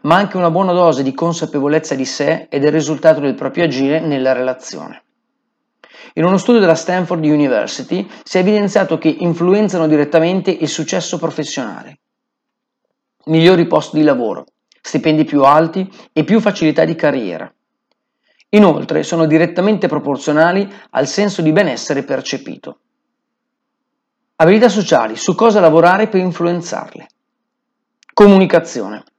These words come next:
Tutte le tue relazioni sono il risultato della tua comunicazione. La capacità di ascoltare e comprendere gli altri. L'abilità di comunicare il proprio dissenso o disagio in maniera assertiva. La flessibilità nel comunicare con diversi soggetti.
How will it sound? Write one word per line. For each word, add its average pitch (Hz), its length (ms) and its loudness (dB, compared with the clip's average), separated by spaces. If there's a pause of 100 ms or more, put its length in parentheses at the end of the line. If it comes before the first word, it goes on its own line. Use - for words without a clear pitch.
(460)
Tutte 185 280 2
le 143 120 2
tue 170 160 2
relazioni 151 500 -2
sono 160 240 -2
il 156 60 4
risultato 160 580 2
della 147 220 0
tua 175 160 0
comunicazione. 147 880 -6 (640)
La 160 80 4
capacità 185 440 2
di 175 100 2
ascoltare 165 560 0
e - 40 -2
comprendere 147 600 -2
gli 117 100 -6
altri. - 400 -12 (1160)
L'abilità 170 400 4
di 190 100 2
comunicare 160 440 2
il 160 60 2
proprio 151 260 -4
dissenso 156 800 -6
o 139 120 0
disagio 120 480 -2
in 170 120 0
maniera 156 300 2
assertiva. 95 680 -8 (760)
La 165 160 6
flessibilità 165 720 0
nel 123 180 -8
comunicare 147 560 -2
con 156 160 -2
diversi 131 400 -2
soggetti. - 680 -12